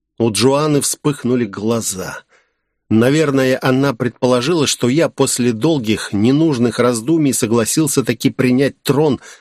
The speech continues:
от братства штукатуров. Но я качнул головой, и она удержала рвавшийся с губ вопрос. «Вообще-то я просто имел в виду, что наша жизнь когда-нибудь наладится.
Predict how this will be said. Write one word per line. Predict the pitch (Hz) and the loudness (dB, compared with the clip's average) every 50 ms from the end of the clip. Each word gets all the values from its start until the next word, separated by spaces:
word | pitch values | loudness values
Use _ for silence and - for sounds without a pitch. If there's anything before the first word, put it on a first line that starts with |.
| _ _ - | _ _ -4
от | 110 101 98 | -4 -4 -2
братства | 101 - 113 120 113 - - - - 110 104 | -2 -2 -2 0 -2 -4 -6 -6 -6 -6 -4
штукатуров. | - - - 113 - - 113 - - - 85 78 - - - - - - _ _ _ _ _ _ _ _ _ _ - | -4 -6 -6 -6 -4 -4 -6 -6 -8 -10 -12 -10 -12 -12 -14 -16 -18 -20 _ _ _ _ _ _ _ _ _ _ 0
Но | 113 120 127 127 127 131 135 131 | 2 2 4 4 4 2 2 2
я | 131 131 123 113 | 2 2 0 0
качнул | - - 113 107 - - 120 120 120 117 | 0 -2 -2 -2 -2 -2 -2 -2 -2 -2
головой, | 107 110 113 113 117 123 127 147 160 160 | -2 0 0 0 0 0 0 0 -2 -2
и | - - 139 131 - | -2 -2 -2 -2 0
она | 135 127 123 131 143 147 | 0 0 0 2 0 0
удержала | 139 131 120 120 135 127 120 107 107 120 117 117 113 113 113 110 | 0 0 0 0 -2 -2 -2 -2 0 0 2 2 0 0 0 0
рвавшийся | 110 101 90 101 107 113 113 - - 117 110 - - 120 113 | -2 -2 -2 -2 -2 -2 -2 -2 -2 -2 -2 -2 -2 -2 -2
с | 98 98 | -2 -4
губ | 98 98 110 - - - | -4 -2 -4 -4 -4 -4
вопрос. | 104 104 104 - - 98 92 98 92 90 - - - - _ _ _ _ _ _ _ _ _ _ _ _ _ _ _ _ _ _ _ - | -2 -2 -2 -2 -2 -4 -2 -2 -4 -4 -4 -6 -6 -8 _ _ _ _ _ _ _ _ _ _ _ _ _ _ _ _ _ _ _ -2
«Вообще-то | 117 120 - - 214 196 - 175 | 0 0 2 2 0 0 0 0
я | 156 127 110 120 113 | 0 2 0 0 -2
просто | - - 135 156 160 - - - 139 | -2 -2 0 0 0 -2 -2 -2 -2
имел | - 131 131 123 120 127 131 120 | 0 0 0 2 2 2 2 2
в | 107 | 0
виду, | 117 110 123 147 139 | 0 0 0 -2 -2
что | - - - 110 110 | -2 -2 0 0 2
наша | 127 156 147 - - 101 | 2 0 0 -2 -2 -4
жизнь | 95 92 120 170 185 151 120 104 85 - | -2 -2 -2 0 0 0 0 -2 -2 -2
когда-нибудь | - 98 92 98 107 143 151 127 110 107 113 - - - | -2 -4 -2 0 0 0 0 0 0 0 -2 -2 0 0
наладится. | 107 107 107 101 107 113 107 - - - - - - - 73 71 - | 0 2 2 0 0 0 -2 -2 -4 -8 -8 -8 -6 -6 -8 -10 -16